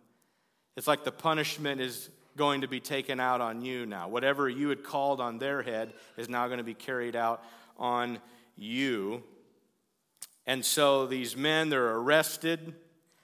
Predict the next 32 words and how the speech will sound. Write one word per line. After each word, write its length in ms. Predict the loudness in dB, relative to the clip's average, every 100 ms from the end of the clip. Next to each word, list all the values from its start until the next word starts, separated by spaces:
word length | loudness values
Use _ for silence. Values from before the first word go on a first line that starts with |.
| _
and 120 | -6
he 60 | 0
had 160 | 2 0
them 140 | -2
thrown 460 | -8 -2 2 2 0
into 240 | 0 -2
the 120 | -2
lion's 440 | -2 -2 -2 -4 -6
den. 320 | -6 -6 -10 -20 -18 -8
And 160 | -2
then 180 | -2 -2
you 200 | -2 -2
see 440 | -2 -2 -2 -2 -4
their 240 | -4 -6
families 1040 | -6 -12 -10 -6 -6 -6 -8 -10 -10 -12
included. 880 | -12 -14 -16 -20 -16 -12 -10 -12 -16 -20 -20 _ _ _ _ _ _ _ _ _ _ _ _ _ _ _ _ _ _ _ _ _ _ _ _ _ _ _ _ _
And 140 | -4 0
then 100 | 0
it 60 |
says, 320 | 0 -2 -2 -2
"The 140 | -4
lions 720 | -4 -2 0 0 -2 -4 -8
leaped 680 | -10 -8 -6 -4 -4 -8 -8
on 280 | -6 -6 -8
them 260 | -8 -8
and 220 | -8 -10 -12
tore 400 | -10 -4 -4 -4
them 180 | -6
apart 640 | -8 -12 -14 -6 -6 -6 -10
before 360 | -16 -14 -12
they 160 | -10 -12
even 580 | -12 -14 -14 -14 -14